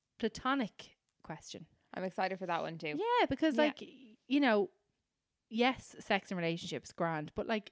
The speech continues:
Speaker 1: relationships can be, can be platonic as well. I mean, friendships and, you know, relationships with your colleagues and relationships with your family, and all are important and all are at times difficult to navigate.
Speaker 2: Absolutely.
Speaker 1: I
Speaker 2: And,
Speaker 1: think you'll
Speaker 2: you know,
Speaker 1: agree.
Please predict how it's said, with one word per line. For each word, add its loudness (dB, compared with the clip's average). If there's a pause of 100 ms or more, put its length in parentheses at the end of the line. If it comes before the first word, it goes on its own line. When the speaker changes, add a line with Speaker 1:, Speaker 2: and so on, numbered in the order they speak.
Speaker 1:
relationships -2
can -4
be, -4 (180)
can -2
be 0
platonic -4
as -6
well. 0
I 2
mean, 0
friendships -6
and, -10 (500)
you -6
know, -6 (880)
relationships -2
with -6
your -6
colleagues -4
and -8
relationships -4
with -6
your -4
family, -4
and -6
all 2
are -2
important -4
and -6
all -2 (580)
are 2 (640)
at -2
times -4 (180)
difficult -4
to -10
navigate. -6 (200)
Speaker 2:
Absolutely. -6
Speaker 1:
I 0
Speaker 2:
And, -6
Speaker 1:
think -12
you'll -8
Speaker 2:
you -4
know, -2
Speaker 1:
agree. -8